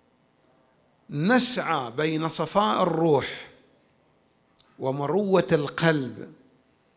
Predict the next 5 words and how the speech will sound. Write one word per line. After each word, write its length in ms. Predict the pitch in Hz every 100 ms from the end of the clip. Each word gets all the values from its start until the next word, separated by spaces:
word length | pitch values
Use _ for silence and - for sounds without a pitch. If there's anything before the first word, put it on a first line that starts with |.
| _ _ _ _ _ _ _ _ _ _ _ _ _ _ _ _ _ _ _ _
والحركة، 800 | - 147 151 - 233 262 233 233
نعم، 380 | 208 185 190 180
بين 280 | 175 190 185
هذه 520 | 180 185 190 180 175
المناسك 1000 | 185 180 185 185 185 175 233 254 - -